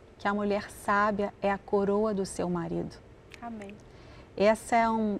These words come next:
Speaker 1: esse é um presente simples, porque é uma semijoia que tava com valor simbólico,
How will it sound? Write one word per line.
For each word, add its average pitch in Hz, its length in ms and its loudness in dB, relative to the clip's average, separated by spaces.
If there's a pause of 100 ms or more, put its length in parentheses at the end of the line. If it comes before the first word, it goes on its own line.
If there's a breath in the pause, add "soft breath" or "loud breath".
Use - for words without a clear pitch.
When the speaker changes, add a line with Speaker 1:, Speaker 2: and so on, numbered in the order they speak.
Speaker 1:
esse 208 220 -2
é - 20 0
um 220 60 0
presente 202 360 0
simples, 269 760 2
porque - 160 -4
é 202 40 -2
uma 208 100 0
semijoia 208 540 2
que 220 100 -6 (160)
tava 220 180 4
com 240 140 -2
valor 233 320 6
simbólico, 233 800 6